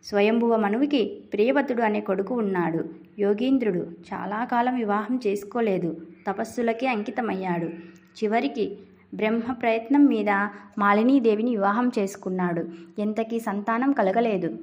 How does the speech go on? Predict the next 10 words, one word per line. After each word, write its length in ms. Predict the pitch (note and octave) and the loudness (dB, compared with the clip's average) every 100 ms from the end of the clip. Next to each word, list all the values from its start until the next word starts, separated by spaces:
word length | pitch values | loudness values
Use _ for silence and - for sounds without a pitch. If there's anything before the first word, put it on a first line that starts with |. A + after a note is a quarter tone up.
| - G#3 | -8 -6
కశ్యపుడు 460 | G3 B3+ B3 A3 | -4 -6 -4 0
వచ్చి 380 | G#3 G#3 - A#3 | 0 0 -4 -6
పుత్రకామేష్టి 960 | - - G#3 C#4+ D4 B3 G#3+ G#3+ A3+ | -8 -14 -4 -2 2 0 0 -2 -4
జరిపించాడు. 680 | G3+ F#3 F#3+ A3+ A3+ F#3 E3 - - - - | 0 -2 -2 -4 -2 -2 -2 -6 -10 -20 -6
దంపతులకు 800 | G3+ G3+ A3 A3+ G#3+ G#3 A#3+ F#3 - - - | -2 0 0 2 -2 0 0 -2 -6 -16 -16
ఇష్టఫలంగా, 1000 | - - C#4+ B3 G3 F#3+ A#3 G3+ - - - - _ _ _ _ _ _ - | -6 -2 0 2 0 0 2 2 0 -10 -20 -20 _ _ _ _ _ _ -12
ఇష్టిఫలంగా 1040 | A3+ - C#4+ C#4+ A3+ G#3 A3 A#3+ G#3+ - - - - - B3+ | -12 -6 -2 0 2 2 2 4 2 0 -8 -18 -20 -6 0
చురువునిచ్చాడు. 840 | C#4 C#4 B3+ G3 - F#3+ F3 D#3+ - - | 2 4 2 0 0 0 2 -2 -6 -8
అది 140 | G#3 G3+ | -4 0
భుజించాక 840 | G3+ G3+ G#3 G#3 G#3 G#3 D4 | 0 0 0 0 -2 2 2